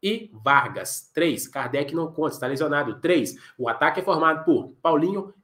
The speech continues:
e Hulk. Sobra o Eduardo Vargas. Jogo de estreia na Libertadores, não temos o Hulk que tomou o amarelo. O ataque vai ser quem? Paulinho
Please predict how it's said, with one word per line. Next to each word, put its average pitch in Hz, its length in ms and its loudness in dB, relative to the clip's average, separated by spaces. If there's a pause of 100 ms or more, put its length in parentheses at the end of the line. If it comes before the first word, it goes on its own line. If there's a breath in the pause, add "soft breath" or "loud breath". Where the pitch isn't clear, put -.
e 190 280 0 (180)
Hulk. 185 400 0 (100)
Sobra 160 480 2
o 190 280 2
Eduardo 165 520 0
Vargas. 123 540 2 (300 soft breath)
Jogo 240 420 0
de 190 140 -8
estreia 196 280 0
na 185 100 0
Libertadores, 170 680 0
não 202 300 0
temos 185 320 0
o 175 60 0
Hulk 139 340 -2
que - 80 -20
tomou 156 320 2
o 170 60 2
amarelo. 170 500 2 (240 loud breath)
O 123 80 -2
ataque 156 340 -2
vai 175 140 -2
ser 175 160 -2
quem? 180 380 0 (160)
Paulinho 208 520 -2